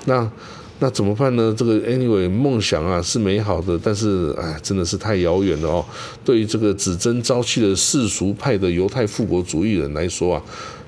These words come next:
要把这个完整的以色列主权啊延伸到圣殿山上哦，拆除这些手下败将盖的这个清真寺，重建两千年前被摧毁的犹太圣殿哦，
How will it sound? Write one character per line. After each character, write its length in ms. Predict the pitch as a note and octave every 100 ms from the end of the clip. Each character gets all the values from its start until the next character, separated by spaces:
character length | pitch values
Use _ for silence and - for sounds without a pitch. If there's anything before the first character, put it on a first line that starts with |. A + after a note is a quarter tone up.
| -
要 100 | A#2
把 160 | G#2
这 160 | E2+ A2+
个 100 | G#2
完 220 | F#2+ G#2+
整 160 | B2+ F#2
的 120 | F2
以 120 | F2
色 160 | E2+ B2
列 80 | A#2
主 240 | G#2+ F2
权 260 | D2+ D#2+ E2+
啊 140 | D#2
延 200 | D#2+ F#2+
伸 200 | F#2+ A2+
到 160 | A2+ F#2+
圣 320 | - B2+ G2+
殿 240 | B2 F#2+
山 320 | E2 - G2
上 240 | G2 - E2
哦， 120 | D2 - - - -
拆 260 | - C3 B2
除 260 | - F2
这 100 | F#2+
些 120 | A2 A2
手 220 | - F2
下 180 | A#2 G#2+
败 220 | C3 G#2
将 380 | G#2 A#2 F#2+ F2+
盖 260 | - G#2+
的 160 | F2+ F#2
这 80 | G2+
个 80 | F#2
清 280 | - A2+
真 200 | A#2 A2
寺， 260 | G2+ - G2+ - - - -
重 300 | - G#2+ A#2+
建 240 | E3 C#3+
两 180 | G2+ F2
千 220 | F#2 B2
年 180 | A2 A2+
前 380 | A2+ F2+ F2 F#2 - - - - - C#3 -
被 120 | C3+
摧 260 | A2 A2+ G#2+
毁 180 | G#2+ E2+
的 100 | F2+
犹 220 | F2+ F#2+
太 180 | A#2 A2
圣 280 | - G#2+ F#2+
殿 200 | A#2 F#2
哦， 140 | E2